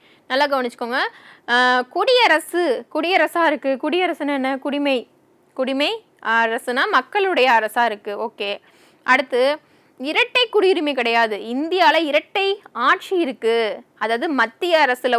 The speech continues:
ஒண்ணு யூனியன் கவர்மெண்ட் ஒண்ணு, ஸ்டேட் கவர்மெண்ட் ஒண்ணு இருக்கு. முன்னாடி என்னவா இருந்திருக்கு? யூனியன் கவர்மெண்ட் ஒண்ணு,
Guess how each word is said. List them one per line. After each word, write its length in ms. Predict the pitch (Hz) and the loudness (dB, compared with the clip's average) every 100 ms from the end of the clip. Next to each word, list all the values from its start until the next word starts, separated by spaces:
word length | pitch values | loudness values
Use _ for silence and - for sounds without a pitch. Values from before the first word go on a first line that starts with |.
| 226 | 0
ஒண்ணு 200 | 226 214 | -2 -4
யூனியன் 440 | 254 320 330 285 | -2 0 -2 2
கவர்மெண்ட் 420 | 269 262 262 240 247 | 2 2 0 0 -2
ஒண்ணு, 200 | 247 311 480 _ _ _ | 0 -2 -4 _ _ _
ஸ்டேட் 420 | _ - 339 302 302 | _ -4 -2 2 4
கவர்மெண்ட் 380 | 277 269 247 | 4 2 -2
ஒண்ணு 120 | 226 220 | -4 -4
இருக்கு. 300 | 220 220 - _ | -6 -8 -12 _
முன்னாடி 320 | 247 277 294 285 | -2 0 2 2
என்னவா 180 | 294 302 | 4 2
இருந்திருக்கு? 280 | 269 262 240 | 0 -2 0
யூனியன் 360 | 233 294 294 | 0 0 2
கவர்மெண்ட் 360 | 277 269 269 254 | 4 4 0 0
ஒண்ணு, 120 | 269 | -2